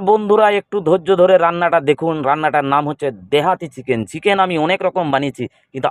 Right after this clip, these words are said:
আজকে চিকেনটা totally ভিন্ন। স্ক্রিনের দিকে তাকাবেন, কি কি লাগছে একবার দেখে নেবেন। আমি মাংসটাকে লেবু দিয়ে ভালো করে চটকে ধুয়ে নিয়েছিলাম। এখন অল্প মতো লেবু, নুন, হলুদ, জিরে গুঁড়ো আর ঝাল হবার জন্য লঙ্কার গুঁড়ো দেড় চামচের মতো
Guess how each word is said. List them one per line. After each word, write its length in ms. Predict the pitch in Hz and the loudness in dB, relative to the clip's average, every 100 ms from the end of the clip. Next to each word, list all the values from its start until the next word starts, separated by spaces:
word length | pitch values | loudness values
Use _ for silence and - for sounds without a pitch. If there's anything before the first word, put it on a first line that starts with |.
| - | -2
আজকে 240 | 147 - 196 - | -4 -4 -8 -8
চিকেনটা 400 | - 151 185 185 185 - | -8 -4 -2 -2 -4 -4
totally 340 | 160 180 175 127 | -6 -2 -2 -4
ভিন্ন। 180 | 135 151 190 - _ - | -6 -2 -4 -4 _ -20
স্ক্রিনের 340 | - 208 208 165 | -10 -4 -4 -2
দিকে 160 | 185 180 - | 0 0 0
তাকাবেন, 360 | 156 185 185 214 _ _ | -2 0 0 -4 _ _
কি 80 | 196 196 | -14 -6
কি 60 | 226 160 | -2 0
লাগছে 300 | 160 - 208 - 147 | -2 -2 -2 0 -4
একবার 240 | 139 147 120 | -2 -2 -2
দেখে 180 | 135 180 | -2 0
নেবেন। 180 | 175 196 196 _ _ | -2 -2 -6 _ _
আমি 180 | 143 190 208 | -6 -4 -2
মাংসটাকে 420 | 180 180 190 185 175 | -2 0 0 0 0
লেবু 240 | 151 156 160 | 0 -2 -2
দিয়ে 100 | 156 | -2
ভালো 100 | 127 143 | -2 -2
করে 120 | 147 135 | -4 -4
চটকে 260 | 156 - 147 | -8 -6 -8
ধুয়ে 220 | 104 151 | -4 -4
নিয়েছিলাম। 300 | 160 175 175 - _ - 180 | -4 -2 -2 -4 _ -8 -6
এখন 160 | 240 202 170 | -2 0 0
অল্প 140 | 208 220 | 0 -2
মতো 140 | 196 196 135 | -2 -4 -4
লেবু, 240 | 151 175 202 - _ - 113 | -4 -2 -4 -6 _ -10 -4
নুন, 220 | 156 208 214 - _ _ | 0 0 -4 -10 _ _
হলুদ, 320 | 127 180 214 - _ _ | -2 0 0 -2 _ _
জিরে 200 | 110 151 175 | -4 -2 2
গুঁড়ো 160 | 190 220 - - - | 2 0 -4 -6 -2
আর 60 | 175 127 | -2 0
ঝাল 160 | 151 180 | 0 2
হবার 180 | 185 170 | 0 0
জন্য 120 | 196 185 139 | 0 0 2
লঙ্কার 360 | 151 151 151 127 | 0 0 -2 -2
গুঁড়ো 160 | 104 98 _ _ _ | -4 -6 _ _ _
দেড় 220 | 117 180 170 | -2 -2 0
চামচের 340 | 170 165 170 | -2 -2 -4
মতো 140 | 156 | -6